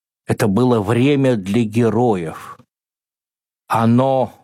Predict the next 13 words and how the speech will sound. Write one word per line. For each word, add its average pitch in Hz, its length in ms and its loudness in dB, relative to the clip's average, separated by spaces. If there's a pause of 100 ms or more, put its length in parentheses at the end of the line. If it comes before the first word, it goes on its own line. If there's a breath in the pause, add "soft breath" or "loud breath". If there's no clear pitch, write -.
(320)
завораживает 131 1300 0
своей 113 420 0
предельной 131 1120 0
экстатичностью, - 1500 -4 (920)
той 175 280 0
полнотой 143 880 0
чувств, - 720 -4 (760)
тем 170 280 2
выплеском 175 1080 0
энергии, 123 920 0 (760)
на 104 100 0
которое 117 480 2
мы, 147 400 2